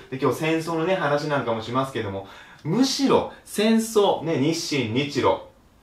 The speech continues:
えー、中国、ロシアと日本は戦火を交えていますけども、そこで日本人を本当に苦しめたものはむしろ脚気だった。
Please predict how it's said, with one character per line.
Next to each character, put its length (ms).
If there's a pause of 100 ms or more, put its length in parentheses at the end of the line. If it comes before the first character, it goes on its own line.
(140)
え 160
ー、 60
中 320
国、 100
ロ 100
シ 140
ア 60
と 160
日 100
本 160
は 160
戦 160
火 100
を 60
交 260
え 60
て 80
い 80
ま 140
す 60
け 80
ど 60
も、 120
そ 240
こ 180
で 160
日 120
本 220
人 200
を 40
本 400
当 120
に 100
苦 240
し 160
め 120
た 140
も 120
の 80
は 100
む 160
し 180
ろ 120
脚 360
気 160
だ 100
っ 160
た。 200